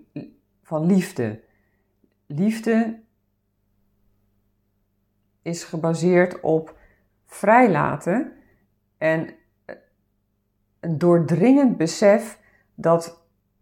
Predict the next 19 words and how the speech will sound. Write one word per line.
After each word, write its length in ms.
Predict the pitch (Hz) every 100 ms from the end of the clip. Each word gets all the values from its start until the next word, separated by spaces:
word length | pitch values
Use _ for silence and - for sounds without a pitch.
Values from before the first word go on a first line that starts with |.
| _ _ _ -
ieder 340 | 214 208 240
zijn 260 | 240 175 - -
eigen 680 | 202 220 208 196 185 143
weg 440 | 139 185 220 - - _ _ -
loopt, 680 | 147 151 120 113 - -
bewandelt 680 | - 139 147 143 127 - -
en 180 | - 156
dat 300 | 156 160 -
ook 440 | 160 160 - - _ -
moet 440 | 170 233 254 -
doen. 200 | 139 120
Er 280 | - 151 -
is 200 | 202 202
een 220 | 160 165 _ _ _ _ _ -
individuele 1000 | 170 170 165 151 160 175 202 165 - -
vrijheid, 760 | - - 180 208 208 151 147 -
een 200 | 147 -
keuze, 680 | - 190 214 214 147 175 220 _ _ _ _ _ _ -
eh, 440 | 151 156 151 -